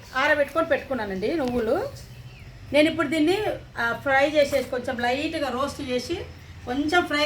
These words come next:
చేస్తానండి పచ్చి వాసన పోయేంత వరకు. తర్వాత నేను లైట్గా మిక్సీకి వేసుకొని వచ్చి మీకు ఇక్కడ మళ్ళీ దంచి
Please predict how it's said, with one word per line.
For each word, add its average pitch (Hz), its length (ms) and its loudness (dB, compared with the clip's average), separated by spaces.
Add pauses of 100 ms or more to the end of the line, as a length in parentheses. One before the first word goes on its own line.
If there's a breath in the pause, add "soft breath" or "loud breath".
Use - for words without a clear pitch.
చేస్తానండి 226 360 -4
పచ్చి 262 280 -6
వాసన 269 260 2
పోయేంత 240 340 -6
వరకు. 233 600 -6 (320 loud breath)
తర్వాత 330 260 4
నేను 339 200 4
లైట్గా 339 380 2
మిక్సీకి 302 440 -2
వేసుకొని 320 320 0
వచ్చి 415 160 -2
మీకు 339 140 -2
ఇక్కడ 285 140 -2
మళ్ళీ 277 180 0
దంచి 285 440 -2